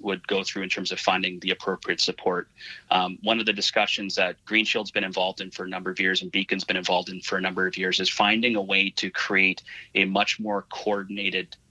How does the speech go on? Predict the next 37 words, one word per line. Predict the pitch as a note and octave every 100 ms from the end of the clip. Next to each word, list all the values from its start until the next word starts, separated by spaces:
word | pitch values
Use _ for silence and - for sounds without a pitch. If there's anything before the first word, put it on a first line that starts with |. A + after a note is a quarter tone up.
| -
system | - G2+ - G#2 F#2
so | - G2
that, | F#2 F#2 F2+ - -
um, | - F#2+ F2+ F2+ F#2 - -
there | A#2
was | G#2+
almost | A#2+ A#2 G#2+
a |
kind | - G#2
of | F#2
concierge | - G2+ F#2+ - F#2 F#2 - -
fear, | - G2+ F2+ -
concierge | - A2+ - G2 F2+ -
feel | - G2 F2 -
to, | - F#2
to | E2 F#2+
getting | F#2+ F2+ F2+ -
services | - F2 F2+ - F2
so | -
that | F#2+ F2+
people | - G#2
don't | F#2 F2+ F2
get | F2
lost | F2+ F2+ F2 - - - - - - -
as | F#2 F2+
they're, | F#2+ F2+ -
as | F#2
they're | F#2
trying | - F#2+ F#2
to |
find | - F#2+ F2+ F2
the | F2 G2
appropriate | - G2 - - -
level | F#2 F#2
of | F2+
support. | F#2+ - F#2
So | - G2+